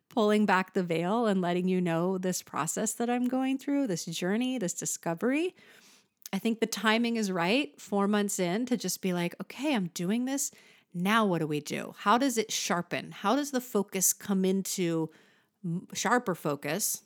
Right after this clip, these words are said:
That wasn't very eloquent, but how does it become sharper and clearer and then thus more helpful to the people that are listening?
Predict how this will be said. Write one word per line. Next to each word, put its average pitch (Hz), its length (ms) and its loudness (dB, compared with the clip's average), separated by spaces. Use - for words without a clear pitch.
That - 120 -2
wasn't 156 200 -4
very 156 180 -2
eloquent, 160 420 -4
but 170 180 -2
how 190 220 -4
does 208 180 0
it 202 100 -4
become 185 360 -2
sharper 165 500 -4
and 156 220 -4
clearer 185 800 2
and 190 220 2
then 196 320 2
thus 185 460 0
more 190 340 2
helpful 190 580 -2
to 175 140 -4
the 160 100 0
people 165 420 -4
that 156 160 -6
are 151 120 -8
listening? - 600 -8